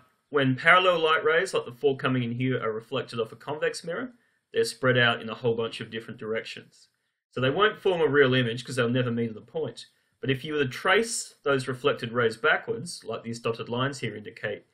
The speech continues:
they'll meet at a virtual focus point behind the surface of the lens. So in other words, they're gonna form a virtual image, a little bit like we saw inside the plane mirrors a couple of slides back.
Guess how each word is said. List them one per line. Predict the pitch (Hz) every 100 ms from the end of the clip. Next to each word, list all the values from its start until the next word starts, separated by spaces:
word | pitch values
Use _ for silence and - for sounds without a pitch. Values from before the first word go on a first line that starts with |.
| _ _ _ _
they'll | 120 120
meet | 127 151 165 - -
at | 120
a | 117
virtual | 113 131 156 - 185 151
focus | - 143 135 131
point | - - 120 117 - 123
behind | 113 - 135 135 127 120 120 - _
the | -
surface | - 113 -
of | 110
the | 107
lens. | 120 117 -
So | -
in | 117
other | 151 156
words, | 117
they're | 120
gonna | 117 117
form | - 143 131
a |
virtual | 113 139 135 127 131
image, | 135 110
a | 110
little | 127
bit | 123
like | 120 113
we | 117
saw | - 117
inside | 113 107 - 123 120 113
the | 113
plane | - 117 113
mirrors | 117 113 107 - - _ _ _
a | 113
couple | - 117 113
of | 98
slides | - 110 110 -
back. | 92 90 -